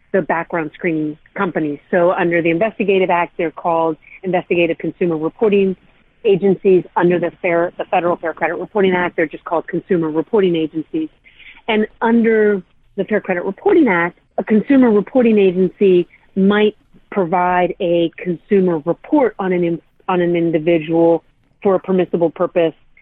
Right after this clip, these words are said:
that covers both character and credit information. So there's no such distinction in the F C R A necessarily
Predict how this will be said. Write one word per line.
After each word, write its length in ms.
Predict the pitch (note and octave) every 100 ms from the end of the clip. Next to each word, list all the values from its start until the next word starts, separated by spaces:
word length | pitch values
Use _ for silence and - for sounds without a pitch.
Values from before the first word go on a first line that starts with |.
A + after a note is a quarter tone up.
| _ -
that 280 | F#3 F3+ F3 _ _ _ -
covers 300 | A3+ G3+ D#3+
both 220 | G#3+ G3+ F3 -
character 800 | - F#3+ F3 E3 F#3 E3+ E3 D#3 _ _ _
and 520 | G#3+ G3+ F#3 F3+ F3 - _
credit 400 | - F#3 E3 E3 _ -
information. 800 | F3+ D#3 E3+ E3 E3 - D#3+ C#3+
So 80 |
there's 220 | F#3+ G3 G3+
no 180 | A#3 A#3
such 180 | - G#3+ -
distinction 640 | E3 - G3+ F#3 - D#3+ D3 _ - -
in 160 | - F3+
the 100 | F3
F 120 | E3 -
C 100 | -
R 180 | E3+ D#3+
A 120 | E3
necessarily 920 | D#3+ D#3 - - F3 D#3+ D#3 D#3 D#3